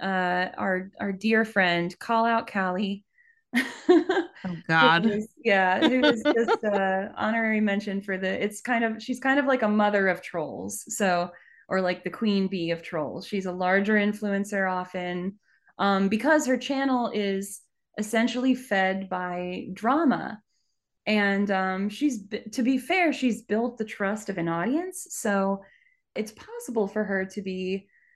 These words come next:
Speaker 1: I mean, I think if you're in the call out space at all, there's some level of, like, you don't have to be a bad person, but you certainly have to make choices and compromise things in order to even get up to that level of influence.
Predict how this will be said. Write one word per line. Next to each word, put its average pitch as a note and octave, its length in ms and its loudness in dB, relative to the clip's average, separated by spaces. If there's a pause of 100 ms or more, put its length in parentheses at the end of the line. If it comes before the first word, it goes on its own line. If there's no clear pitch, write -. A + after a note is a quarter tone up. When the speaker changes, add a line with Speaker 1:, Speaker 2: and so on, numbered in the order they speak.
(280)
Speaker 1:
I C4+ 80 2
mean, C#4+ 100 6
I D4 80 4
think F4+ 160 -4
if G#4+ 140 0
you're E4+ 120 0
in C4 100 2
the G#3 60 2
call A#3 260 -4
out G#3 160 0
space G3 340 -6
at - 100 -10
all, E3 360 -2
there's E3+ 260 -8
some F3 200 -6
level F3+ 320 -6
of, E3+ 140 -10
like, D3 340 -8 (1080)
you A3+ 120 2
don't C4 120 4
have B3 80 2
to A#3 60 0
be G#3 120 2
a - 40 0
bad E3+ 260 -2
person, F#3+ 320 -6
but F3+ 100 -6
you G3 100 -2
certainly G#3 380 0
have E3+ 320 -6
to E3 500 -4 (460)
make F#3+ 260 -4
choices F#3+ 560 -4
and D#3+ 140 -4
compromise F3 760 -4
things D#3+ 420 -6
in F3+ 100 -8
order F3 240 -6
to G3 120 -12
even E3+ 280 -6
get E3 160 -6
up D#3 140 -6
to E3+ 100 -18
that D3 180 -6
level E3 280 -8
of D#3+ 100 -12
influence. B3 640 -2